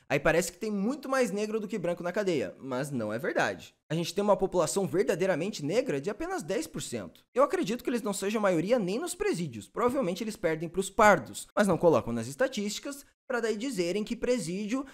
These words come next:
é lugar que tem maioria de negros, sendo que isso provavelmente não é verdade. Mas tá bom, como assim austeridade fiscal pra mulheres?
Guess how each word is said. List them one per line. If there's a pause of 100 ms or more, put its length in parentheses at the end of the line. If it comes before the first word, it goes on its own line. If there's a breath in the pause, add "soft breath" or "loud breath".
(120)
é
lugar
que
tem
maioria
de
negros,
sendo
que
isso
provavelmente
não
é
verdade.
Mas
tá
bom,
como
assim
austeridade
fiscal
pra
mulheres?